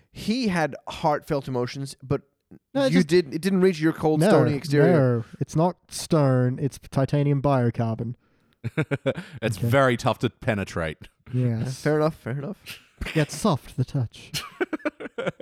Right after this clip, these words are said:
Speaker 1: Okay.
Speaker 3: Yeah, I, I kind of agree with you. I, I, I don't know.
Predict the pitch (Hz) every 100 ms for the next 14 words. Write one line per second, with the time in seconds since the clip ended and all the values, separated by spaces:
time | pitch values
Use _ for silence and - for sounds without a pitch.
0 | - - 165 113 95 190 233 220 180 -
1 | 208 208 240 220 196 208 196 202 - 180
2 | 190 208 190 175 131 139 139 139 131 139
3 | - 175 - - 190 - - - - _
4 | _ _ 220 196 151